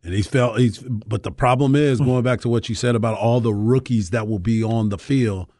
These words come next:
is this moment too big for him? Is he gonna be out there feeling nervous with the, with, and having, uh, ball security issues? Those are the things that you gotta take into account too. But I think he's, at this point, like I said earlier,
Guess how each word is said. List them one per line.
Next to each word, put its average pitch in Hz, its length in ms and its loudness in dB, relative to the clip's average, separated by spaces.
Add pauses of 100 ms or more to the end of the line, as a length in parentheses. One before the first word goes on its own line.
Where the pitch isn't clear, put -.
(340)
is 117 180 2
this 120 220 2
moment 120 420 2
too 131 180 0
big 123 320 2
for 107 180 -6
him? 92 240 -6
Is 95 120 -4
he 120 80 2
gonna 123 180 2
be 117 160 2
out 120 200 -2
there 120 160 0
feeling 120 440 0
nervous 117 560 2
with 107 220 -4
the, 104 180 -4 (380)
with, 113 300 0
and 117 180 -2
having, 120 600 2
uh, 113 260 -2
ball 120 400 2
security 120 720 0 (240)
issues? 98 640 -4 (300)
Those 123 280 2
are 135 60 4
the 120 100 0
things 123 300 0
that 110 160 -2
you 113 80 -2
gotta 113 200 -2
take 117 220 -4
into 113 280 -2
account 104 360 -4
too. 127 160 2
But 113 140 0
I 156 80 2
think 143 200 0
he's, 123 240 0
at 117 200 -4
this 127 160 0
point, 127 240 -2
like 110 140 -2
I 113 100 0
said 117 260 -2
earlier, 120 360 2